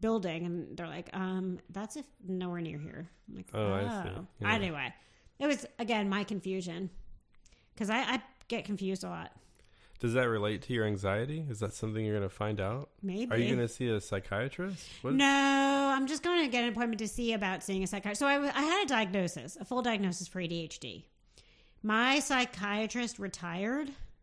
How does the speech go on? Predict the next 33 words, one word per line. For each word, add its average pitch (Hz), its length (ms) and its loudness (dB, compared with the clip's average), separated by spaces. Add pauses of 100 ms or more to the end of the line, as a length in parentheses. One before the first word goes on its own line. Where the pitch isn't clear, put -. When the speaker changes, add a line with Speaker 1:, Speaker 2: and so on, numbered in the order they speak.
(600)
Speaker 1:
I 208 60 0
don't 226 160 0
know 254 80 2
how 254 100 2
to 233 80 2
get 202 200 0
hi-, 220 100 -4 (120)
my 196 220 0
info. 254 680 0 (380)
Speaker 2:
Right. 110 420 0 (300)
Speaker 1:
Which - 200 0
causes 220 320 2
me 208 180 4
anxiety 180 480 2
'cause 202 120 -2
I'm 190 100 0
like, 196 120 0
"I 202 60 0
don't 202 160 0
wanna 220 160 2
go 208 100 2
through 202 120 0
the 185 100 0
whole 190 100 0
testing 180 420 -4
again." 156 380 -4
Speaker 2:
It's - 180 -6
a - 80 -4
pain 110 240 10
in 101 80 2
the 95 120 -2
ass, 107 340 -6
yeah. 104 140 -2